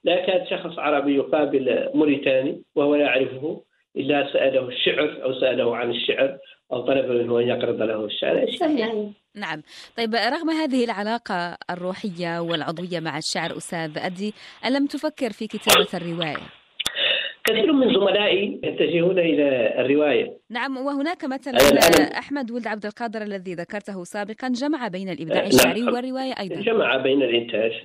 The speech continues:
Speaker 1: الروائي، نعم. وهناك، آه، الآن الشعراء، شعراء الموريتانيين الحديثين أيضًا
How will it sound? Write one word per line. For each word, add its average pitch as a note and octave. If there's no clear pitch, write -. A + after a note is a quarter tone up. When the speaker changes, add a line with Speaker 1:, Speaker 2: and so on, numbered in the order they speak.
Speaker 1:
الروائي، A2+
نعم. -
وهناك، B2
آه، A2
الآن C3
الشعراء، B2+
شعراء C#3
الموريتانيين B2+
الحديثين A#2
أيضًا A#2